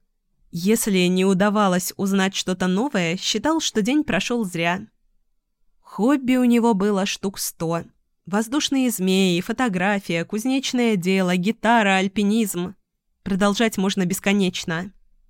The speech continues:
Стоило ему заинтересоваться каким-нибудь делом, как он бросался его изучать, становился профи и тут же переключался на что-то новое. Кое с какими из упомянутых ею причуд можно было бы примириться,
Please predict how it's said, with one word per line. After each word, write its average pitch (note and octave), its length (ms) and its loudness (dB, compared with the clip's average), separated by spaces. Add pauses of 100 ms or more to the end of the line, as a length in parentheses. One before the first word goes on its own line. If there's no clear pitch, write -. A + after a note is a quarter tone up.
(360)
Стоило C#4 440 2
ему B3+ 320 4
заинтересоваться A3 920 0
каким-нибудь F3+ 680 2
делом, B3+ 500 2 (140)
как A3 200 -2
он D4+ 160 4
бросался A3+ 680 0
его F#3 280 2
изучать, E3+ 680 -4
становился D4+ 680 0
профи D#4 480 0
и - 200 -2
тут C4+ 300 -4
же A3+ 160 2
переключался F#3+ 760 0
на F3 100 -2
что-то G3 320 -2
новое. F3 540 -2 (1080)
Кое F#3 280 4
с F3+ 100 -4
какими A#3+ 720 2
из C4 140 2
упомянутых C4 680 2
ею A#3 260 0
причуд A3+ 640 -2
можно B3+ 520 2
было G3+ 240 2
бы G#3 140 2
примириться, F3+ 880 0